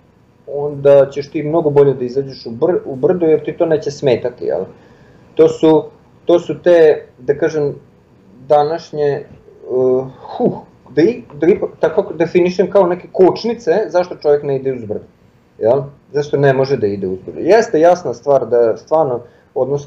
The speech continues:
e, visina, težina, odnos, e, kilogrami, vati odlučuje, ali, ali ipak ima tu jedan psihološki faktor, jel da?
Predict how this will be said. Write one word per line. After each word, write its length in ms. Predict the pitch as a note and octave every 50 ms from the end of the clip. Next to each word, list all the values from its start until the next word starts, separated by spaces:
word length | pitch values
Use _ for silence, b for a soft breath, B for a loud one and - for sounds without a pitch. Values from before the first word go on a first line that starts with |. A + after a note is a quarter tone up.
| - _ -
e, 140 | - B2+ B2
visina, 440 | A#2+ A#2+ A#2+ A#2 - - B2+ B2+
težina, 640 | B2 B2 C3 A#2 A#2 A#2+ A#2+ A#2+ A#2+ B2+ B2+ B2+ b b b b b b b b _ _ -
odnos, 560 | B2 B2+ A#2+ A#2+ A#2+ B2 B2 B2 - - -
e, 40 | B2 A#2 A#2 A#2 A#2 A#2 A2+ A2 -
kilogrami, 640 | - - D3 C#3+ C3 B2+ B2 A#2 A#2+ A#2+ A#2 A#2 A2+
vati 380 | A2 A#2+ B2 B2 B2 - - A#2
odlučuje, 540 | A2 A2 A#2 A#2+ B2 B2 - - F3 E3 E3
ali, 560 | D#3 D3 C#3 C#3 C#3 C3+ C3+ C3+ C3+ C#3 -
ali 320 | - B2 C3+ C3 C#3+ C#3+ D3
ipak 340 | F3+ F3+ F3+ D#3 - - -
ima 160 | E3 D3+ C#3
tu 120 | - D3+
jedan 240 | D3 C3+ C3+ C#3 C#3
psihološki 600 | C#3 - C#3 B2 - A#2+ A2 A2 G#2+ - - A2
faktor, 420 | - - G2 F#2+ - - - -
jel 180 | E2+ E2+ E2+ F#2
da? 160 | F#2 F2+ E2